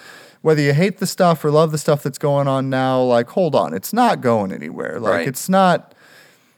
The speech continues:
Speaker 1: they spent all this money on this. They're not just gonna call it and been like, "Well,
Speaker 2: <laughs>
Speaker 1: this was a good experience. Let's put this in the corner." Like,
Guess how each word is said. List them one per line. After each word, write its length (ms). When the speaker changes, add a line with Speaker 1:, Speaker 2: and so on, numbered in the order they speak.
Speaker 1:
they 140
spent 320
all 140
this 180
money 300
on 100
this. 120
They're 140
not 300
just 160
gonna 220
call 480
it 120
and 160
been 200
like, 280
"Well, 320
Speaker 2:
<laughs> 280
Speaker 1:
this 160
was 140
a 60
good 200
experience. 680
Let's 160
put 280
this 180
in 140
the 100
corner." 400
Like, 260